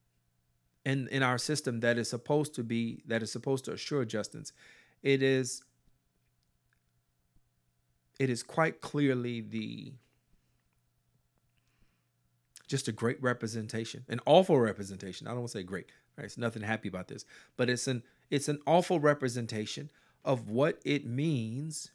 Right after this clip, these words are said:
to be excluded. Because in the case that I'm gonna, I'm, I'm, I'm about to reference, uh, this took place,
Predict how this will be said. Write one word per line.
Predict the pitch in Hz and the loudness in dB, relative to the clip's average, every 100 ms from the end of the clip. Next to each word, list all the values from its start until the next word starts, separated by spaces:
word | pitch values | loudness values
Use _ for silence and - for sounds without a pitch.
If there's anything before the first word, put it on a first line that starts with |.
| _ _ _ _ _ _ _ | _ _ _ _ _ _ _
to | - 151 | -2 2
be | 139 143 147 131 - _ _ | 2 2 0 -6 -12 _ _
excluded. | 135 135 - - 180 202 117 90 - _ _ _ _ _ _ _ _ _ _ _ _ _ _ _ _ _ _ _ | 0 0 -2 2 4 4 2 -4 -10 _ _ _ _ _ _ _ _ _ _ _ _ _ _ _ _ _ _ _
Because | 143 131 139 131 - - _ _ _ _ _ _ - | -2 6 8 8 4 -6 _ _ _ _ _ _ 4
in | 147 139 | 4 4
the | 120 | -2
case | - 180 202 185 - - - - | 0 2 4 0 -4 -8 -16 -2
that | 127 123 | 0 0
I'm | 131 139 135 | -2 -2 0
gonna, | 127 117 - | -2 -2 -6
I'm, | 120 123 113 113 - | -6 -6 -4 -6 -2
I'm, | 120 113 | -2 -2
I'm | 117 | -6
about | 117 127 120 | -2 0 0
to | 104 | 2
reference, | 123 180 113 135 - - _ _ _ _ _ _ _ _ _ _ _ _ _ _ _ | 2 2 0 -4 -8 -12 _ _ _ _ _ _ _ _ _ _ _ _ _ _ _
uh, | 120 | -2
this | 113 135 | 0 -2
took | - 151 151 | 0 -4 0
place, | 139 139 - - | 0 0 -2 -12